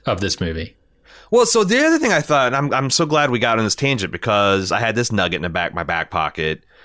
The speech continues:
Speaker 2: From, like, the nineteen thirties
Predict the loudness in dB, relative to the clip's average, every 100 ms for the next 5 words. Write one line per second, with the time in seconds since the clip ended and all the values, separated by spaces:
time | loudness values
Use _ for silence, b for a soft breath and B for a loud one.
0 | b b b _ -2 2 2 2 2 4
1 | 2 2 0 0 0 2 4 2 0 -2
2 | -4 -4